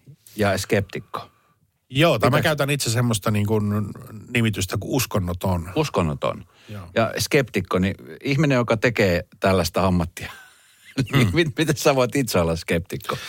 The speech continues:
Speaker 2: No
Speaker 1: Kyseenalaistat sä paljon asioita siis?
Speaker 2: Joo, ja siis mä nimenomaan korostan sitä, että mä teen showta.
Speaker 1: Mm.
Speaker 2: Eli se on just se mun pointti. Eli mä en niin kuin missään vaiheessa väitä, että,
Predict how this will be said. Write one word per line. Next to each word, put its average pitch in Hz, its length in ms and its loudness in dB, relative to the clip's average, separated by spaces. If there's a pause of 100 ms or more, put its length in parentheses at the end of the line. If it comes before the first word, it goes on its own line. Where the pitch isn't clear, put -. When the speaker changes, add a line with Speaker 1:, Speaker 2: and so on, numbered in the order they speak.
(300)
Speaker 2:
No 113 140 4
Speaker 1:
Kyseenalaistat 127 560 2
sä - 60 -4
paljon 131 260 2
asioita 80 400 0
siis? - 320 -12 (140)
Speaker 2:
Joo, 202 460 2
ja 151 140 0
siis 160 240 -2
mä 190 120 2
nimenomaan 170 640 0 (880)
korostan 147 440 2
sitä, 135 300 2
että 113 120 0
mä 165 100 4
teen 131 200 0
showta. 110 380 0 (220)
Speaker 1:
Mm. 101 180 0 (580)
Speaker 2:
Eli 127 120 0
se 165 120 4
on 143 100 2
just 117 140 -2
se - 60 -2
mun 139 240 0
pointti. 98 420 0
Eli 98 140 0
mä 113 200 2
en 107 60 2
niin 110 120 2
kuin 120 100 0
missään 123 300 0
vaiheessa 107 340 0
väitä, 113 340 2
että, 104 400 0